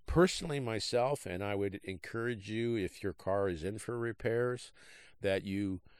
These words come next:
talk to them about when they give you an estimate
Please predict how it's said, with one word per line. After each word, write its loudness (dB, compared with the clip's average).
talk 4
to 0
them -2
about 0
when -8
they -4
give -6
you 0
an -4
estimate -4